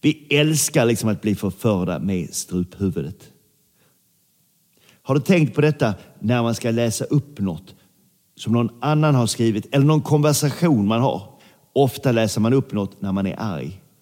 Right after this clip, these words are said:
Det man själv skriver läser man så här sammetslen, härlig röst, som när män ska vara lite gulliga på tåg och viska fram sina budskap. Ja, du vet hur den där kvinnor och barnrösten låter.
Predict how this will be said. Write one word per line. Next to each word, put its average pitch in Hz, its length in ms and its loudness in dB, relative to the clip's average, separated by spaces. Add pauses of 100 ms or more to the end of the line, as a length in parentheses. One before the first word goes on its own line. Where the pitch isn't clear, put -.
(580)
Det 127 120 2
man 139 160 2
själv 135 340 0
skriver 127 420 0
läser 101 320 -4
man 95 180 -2
så 107 80 -6
här 92 80 -4
sammetslen, 113 1120 -2 (320)
härlig 107 720 -2
röst, - 460 -6 (260)
som - 180 -4
när 107 100 2
män 110 320 2
ska - 160 -8
vara 98 80 -2
lite 101 140 -6
gulliga 107 400 -2
på 110 140 -8
tåg 104 380 -8 (280)
och 85 120 -10
viska 98 280 -6
fram 92 260 -6
sina 82 200 -6
budskap. 85 500 -6 (400)
Ja, 85 140 -8
du 92 60 0
vet 104 260 0
hur 95 40 -4
den 95 140 0
där 85 60 -4 (320)
kvinnor 98 300 0
och 90 60 2
barnrösten 85 640 -2
låter. 90 380 -6